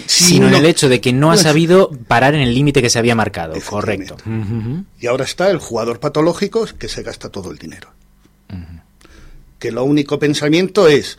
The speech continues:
Speaker 1: "Hoy no juego, pero ¿de dónde saco dinero para poder jugar?".
Speaker 2: Claro.
Speaker 1: ¿De dónde saco dinero para poder jugar? ¿De dónde saco dinero para poder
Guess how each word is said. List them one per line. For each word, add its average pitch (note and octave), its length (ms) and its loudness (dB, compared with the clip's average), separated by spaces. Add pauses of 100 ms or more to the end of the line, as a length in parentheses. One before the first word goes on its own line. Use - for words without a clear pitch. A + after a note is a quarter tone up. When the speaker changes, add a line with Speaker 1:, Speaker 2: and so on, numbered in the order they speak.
(220)
Speaker 1:
"Hoy G3+ 160 4
no A3 100 4
juego, B2+ 320 0
pero C#3 160 0
¿de D3 140 4
dónde F#3+ 240 2
saco D#3 240 0
dinero F#3+ 320 2
para C#3 120 -2
poder C3 200 -4
jugar?". D2 340 -10 (220)
Speaker 2:
Claro. - 260 -20 (1600)
Speaker 1:
¿De A#2+ 120 -6
dónde C#3 220 2
saco A#2+ 240 -8
dinero E3 340 -4
para G#2 180 -12
poder G2 240 -12
jugar? - 260 -6 (1160)
¿De C3 120 -2
dónde D#3+ 220 4
saco D3+ 240 0
dinero F#3+ 340 2
para C3+ 300 0
poder F3 400 2